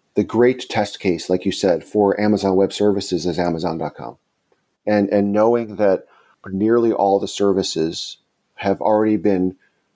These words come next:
either pre-vetted by Amazon dot com or actually have been decomposed out of Amazon dot com and become part of Amazon Web Services is definitely a plus. You know, one of the other cool things that Amazon,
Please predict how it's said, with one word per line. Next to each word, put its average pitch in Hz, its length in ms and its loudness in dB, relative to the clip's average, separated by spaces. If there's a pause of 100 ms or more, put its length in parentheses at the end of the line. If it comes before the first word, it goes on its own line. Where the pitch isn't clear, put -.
(100)
either 107 200 2
pre-vetted 104 760 0
by 101 180 2
Amazon 101 400 0
dot 90 220 0
com 117 280 0
or 92 120 2
actually 104 260 0
have 104 180 0
been 92 160 2
decomposed 110 720 0
out 90 120 0
of 90 100 -2
Amazon 92 380 2
dot 85 180 0
com 101 220 0
and 82 100 0
become 98 320 -2
part 95 160 -2
of 87 80 2
Amazon 90 360 -2
Web 87 140 -2
Services 101 640 -2 (360)
is 101 180 0
definitely 90 880 0 (320)
a - 60 -2
plus. - 580 -2 (460)
You 104 80 -4
know, 101 80 2
one 107 120 4
of 110 60 4
the 110 60 6
other 101 140 2
cool 107 260 2
things 107 260 0
that 98 100 -2
Amazon, 95 640 2